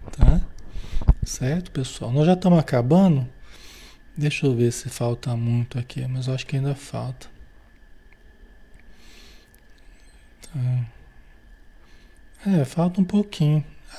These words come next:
A gente termina semana que vem, né? Pra não ficar muito cansativo, tá? Ok, pessoal. <clears throat> Mas aqui a gente já teve uma, uma introdução do assunto, né? Vocês já estão,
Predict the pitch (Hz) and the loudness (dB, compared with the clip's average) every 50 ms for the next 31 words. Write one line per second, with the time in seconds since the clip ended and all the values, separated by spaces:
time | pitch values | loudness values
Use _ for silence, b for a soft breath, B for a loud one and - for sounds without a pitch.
0 | - - 214 208 226 240 220 220 - 180 147 135 - - - - - 180 160 143 | -8 -2 2 2 2 2 2 -2 -4 -4 -4 -4 -8 -18 -16 -6 -2 0 2 2
1 | 147 151 151 151 147 - - 147 131 135 131 131 123 - 131 120 120 143 151 151 | 2 2 2 0 -2 -4 -4 -4 -2 -2 -2 -4 -4 -6 -6 -4 -2 0 0 2
2 | 156 170 180 180 - b b b b b b b b b b b b b b b | 2 0 0 -2 -6 b b b b b b b b b b b b b b b
3 | - - - 151 143 - - - 147 127 123 123 123 - - 143 127 - - - | -16 -10 -6 -6 -6 -6 -6 -4 -2 0 0 -2 -4 -4 -6 -6 -4 -4 -4 -6
4 | 120 123 - - - 131 135 - - - - - - - - - - - - - | -8 -8 -8 -6 -6 -6 -6 -6 -10 -20 -20 -20 -20 -20 -20 -20 -20 -20 -20 -20
5 | - b b b b b b b - - - - 143 151 170 165 - - - - | -20 b b b b b b b -20 -20 -14 -8 -6 -6 -6 -6 -8 -14 -20 -20
6 | - - B B B B B B B B B B B B B B B B B B | -20 -20 B B B B B B B B B B B B B B B B B B
7 | B B B B B B B B B B B B - - - - - 180 190 180 | B B B B B B B B B B B B -16 -16 -12 -4 0 2 2 4
8 | - 247 262 269 254 - 175 160 - - - 143 135 135 139 - - 170 180 180 | 6 6 6 6 6 4 2 2 2 0 0 0 0 0 -4 -4 -4 -4 -4 -4
9 | - - - - - - 151 135 151 180 190 185 214 208 - - 214 208 208 220 | -6 -10 -2 0 2 2 4 6 6 6 6 6 6 4 4 4 4 4 6 4
10 | 220 - 220 208 202 - 180 160 147 147 151 151 143 135 123 117 104 B B B | 4 4 2 2 2 4 2 2 4 2 0 0 2 2 0 0 -2 B B B
11 | B B B B 147 139 135 135 131 127 - 131 131 123 117 - - - 139 131 | B B B B -4 -2 -2 -2 -2 0 2 2 2 2 0 -4 -4 -2 -2 0
12 | 131 123 117 117 107 - - - 160 170 190 196 190 180 180 180 - 147 170 202 | 0 0 0 -2 -4 -4 -4 0 4 4 6 6 4 4 2 0 0 0 2 2
13 | 208 - - 143 127 131 139 135 135 135 - - - - 131 131 131 127 | 0 0 -4 -4 -4 -2 -4 -4 -4 -6 -8 -10 -8 -6 -6 -4 -4 -4